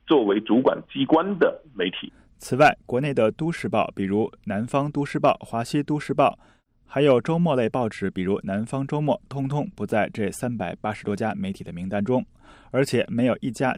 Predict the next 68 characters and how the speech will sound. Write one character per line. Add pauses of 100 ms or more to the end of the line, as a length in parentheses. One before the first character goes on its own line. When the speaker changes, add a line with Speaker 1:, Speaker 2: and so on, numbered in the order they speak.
Speaker 2:
境
外
媒
体
出
现
在 (100)
这
份
名
单
上。 (840)
值
得
一
提
的
是，
属
于
地
方
的
财
新
网
和
一
财
网
榜
上
有
名。 (440)
温
云
超
认
为，
财
新
网
被
纳
入
应
该
与
其 (140)
总
编
辑
胡
舒
立 (220)
和
中
共
高
层
的
公
关
有
很
大
关
系。